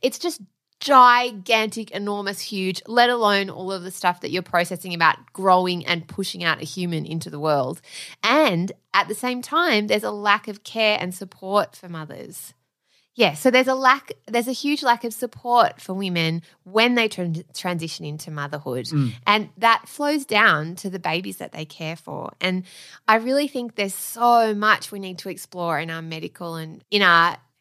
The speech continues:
Speaker 1: healthcare structure that has led women to this point. Anyway, so that's the album, and I'll talk more about that kind of content. But to write this album, I wanted to go back in time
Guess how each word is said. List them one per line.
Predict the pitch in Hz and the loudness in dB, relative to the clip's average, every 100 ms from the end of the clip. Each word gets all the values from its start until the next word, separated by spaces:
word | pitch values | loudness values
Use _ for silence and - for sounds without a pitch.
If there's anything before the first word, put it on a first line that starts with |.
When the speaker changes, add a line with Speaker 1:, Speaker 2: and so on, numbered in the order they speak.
| - | -14
Speaker 1:
healthcare | - 202 214 - - 180 175 175 170 - _ _ _ _ | -2 -2 -2 -8 -4 0 2 2 2 -2 _ _ _ _
structure | - - 220 202 - 123 107 - _ _ _ _ | -14 0 0 0 -6 -8 -10 -12 _ _ _ _
that | 180 190 | 0 2
has | 190 170 | -2 -6
led | 196 180 180 196 | -6 -2 0 -2
women | 190 165 165 | -8 -8 -10
to | 175 | -14
this | 170 - | -16 -14
point. | - 147 143 214 | -6 -6 -2 -2
Anyway, | 196 147 151 | -2 -4 -10
so | 214 | 0
that's | 233 311 - _ | 2 2 -4 _
the | - - | -2 4
album, | 185 190 180 185 | 4 4 -2 -8
and | 170 | -8
I'll | 175 | -8
talk | - 220 208 | -10 -12 -10
more | 185 180 | -8 -8
about | 170 160 - | -4 -4 -4
that | - - | -10 -10
kind | 165 | -14
of | 160 | -12
content. | - 170 - 156 147 - - - - _ | -10 -10 -6 -6 -8 -14 -20 -20 -20 _
But | 196 - | -2 0
to | 233 | -6
write | 214 233 254 302 | -4 4 4 4
this | 302 254 | -4 -2
album, | 180 165 160 160 - | -4 -4 -8 -8 -4
I | 190 | -2
wanted | 202 220 240 | -2 -6 -8
to | - 220 196 190 | -8 -6 -6 -6
go | 165 196 196 | -4 -2 0
back | 185 185 180 | 0 -2 -10
in | 175 | -14
time | - 165 175 285 349 | -14 -8 -6 -6 -10